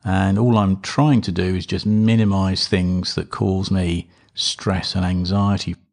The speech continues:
Just a short story for you, just to illustrate my point. I was once in Oxford city centre after my stroke, before we moved up here, and I had a fall. Um,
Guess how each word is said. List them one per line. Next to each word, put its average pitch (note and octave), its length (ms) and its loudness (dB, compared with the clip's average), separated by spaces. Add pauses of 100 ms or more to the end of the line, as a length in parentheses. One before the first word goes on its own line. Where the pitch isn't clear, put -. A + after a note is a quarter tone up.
(340)
Just F3 240 0
a C3 40 4
short G#2 280 2
story G#2+ 380 2
for A#2+ 220 0
you, D3+ 160 2 (120)
just - 260 -8
to G2 140 0
illustrate G2 400 -2
my G2+ 160 -2
point. B2+ 340 0 (380)
I D3 60 2
was D3 120 -2
once A#3 220 0
in A#2 80 4
Oxford - 340 -4 (160)
city - 280 0
centre A#2+ 440 0 (380)
after B2+ 280 2
my F2+ 100 2
stroke, - 440 -2 (180)
before - 280 0
we F#2 100 2
moved F2 260 0
up - 180 -4
here, E2 340 -8 (760)
and A#2 160 2
I A#2+ 40 4
had A2+ 140 2
a A2 40 0
fall. G2+ 440 -2 (1300)
Um, G2 600 0